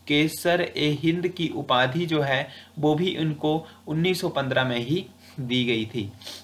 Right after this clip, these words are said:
क्वेश्चन नंबर पाँचवें की बात करते हैं, भारत का सबसे ऊंचा बांध कौन सा है? जो आपका यहाँ पे बिल्कुल स्टैटिक जीके जो आपका रहता है, स्टैटिक जीके का मतलब है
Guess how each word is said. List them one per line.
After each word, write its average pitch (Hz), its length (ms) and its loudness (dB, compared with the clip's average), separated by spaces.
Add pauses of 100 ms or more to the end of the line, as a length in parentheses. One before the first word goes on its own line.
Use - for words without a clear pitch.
(220)
क्वेश्चन 160 300 2
नंबर 175 320 2 (640)
पाँचवें 156 380 2
की 196 100 -2
बात 147 260 4
करते 147 260 -2
हैं, 170 200 -4
भारत 139 460 2
का 202 100 4
सबसे 175 560 -2
ऊंचा 147 360 0
बांध 135 340 -2
कौन 131 280 -2
सा 127 160 2
है? 110 320 -4 (100)
जो 139 120 0
आपका 147 340 4
यहाँ 156 260 0
पे 170 160 -2
बिल्कुल 151 400 -2
स्टैटिक 151 600 0
जीके 151 320 0
जो 147 120 4
आपका 135 300 4
रहता 127 360 0
है, 143 280 0 (960)
स्टैटिक 147 440 2
जीके 151 280 -2
का 160 140 0
मतलब 156 340 0
है 156 420 -4